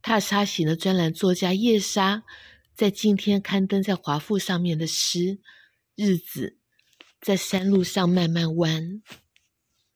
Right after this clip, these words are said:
青山从黑夜的被窝露出半个头，一天的清醒被谁拉开？将昨晚囫囵吞枣的计划再反刍一遍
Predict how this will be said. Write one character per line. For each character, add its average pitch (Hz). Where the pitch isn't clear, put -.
青 247
山 240
从 190
黑 202
夜 214
的 175
被 190
窝 190
露 220
出 -
半 214
个 170
头， 160
一 196
天 185
的 180
清 208
醒 -
被 165
谁 139
拉 151
开？ 160
将 254
昨 196
晚 202
囫 190
囵 196
吞 240
枣 185
的 151
计 185
划 180
再 220
反 147
刍 -
一 165
遍 165